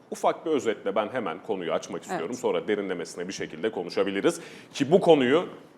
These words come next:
Speaker 1: uzun süre konuşmak zorunda kalacağız gibi duyuluyor. Çünkü bu tam bir fiyasko. Böyle bir şey olamaz. Değerli izleyenler, geçtiğimiz günde Hacı,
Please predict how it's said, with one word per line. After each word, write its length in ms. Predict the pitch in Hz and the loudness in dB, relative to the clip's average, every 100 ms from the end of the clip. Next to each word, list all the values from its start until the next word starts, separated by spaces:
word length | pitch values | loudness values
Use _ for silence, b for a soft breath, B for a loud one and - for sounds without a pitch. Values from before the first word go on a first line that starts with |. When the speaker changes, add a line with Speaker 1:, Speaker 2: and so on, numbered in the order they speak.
| - | -10
Speaker 1:
uzun 240 | 104 127 185 | -4 0 0
süre 380 | 180 175 156 - - - | 2 4 4 2 -12 -16
konuşmak 520 | - 101 - 131 127 | -10 -8 -2 0 0
zorunda 420 | 120 123 120 120 | 0 0 2 0
kalacağız 540 | - 101 104 110 123 95 | 2 2 2 2 2 0
gibi 260 | 85 82 B B B - - | -4 -4 B B B -16 -6
duyuluyor. 440 | 85 85 90 139 165 | -2 0 2 2 0
Çünkü 360 | 107 113 104 95 | -4 -6 -4 -2
bu 220 | 123 - - | -2 -2 2
tam 260 | 123 131 | 2 4
bir 220 | 98 131 - - - - - | 2 0 -2 -12 -20 -20 -16
fiyasko. 440 | 78 76 - - - | -4 -4 -4 -12 -10
Böyle 140 | 78 76 | -8 -8
bir 60 | |
şey 160 | 76 90 | -2 0
olamaz. 340 | 85 76 73 - B B B B B - | 0 -2 -6 -14 B B B B B 0
Değerli 180 | 131 139 | 2 2
izleyenler, 280 | 131 107 90 | 0 0 0
geçtiğimiz 540 | 107 - 131 120 104 | -2 -2 -4 -4 -2
günde 340 | 123 117 101 | -2 2 4
Hacı, 260 | 117 104 | 6 4